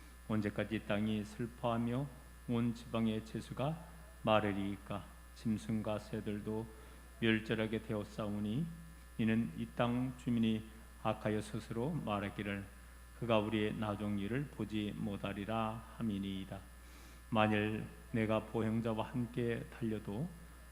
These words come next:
피곤하면 어찌 능히 말과 경주하겠느냐? 내가 편안한 땅에서는 무사하려니와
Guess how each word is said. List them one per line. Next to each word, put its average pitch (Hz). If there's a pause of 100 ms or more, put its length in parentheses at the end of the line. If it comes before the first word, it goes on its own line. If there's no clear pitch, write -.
(140)
피곤하면 104 (480)
어찌 117
능히 117
말과 107
경주하겠느냐? 110 (640)
내가 107
편안한 107 (340)
땅에서는 113 (420)
무사하려니와 113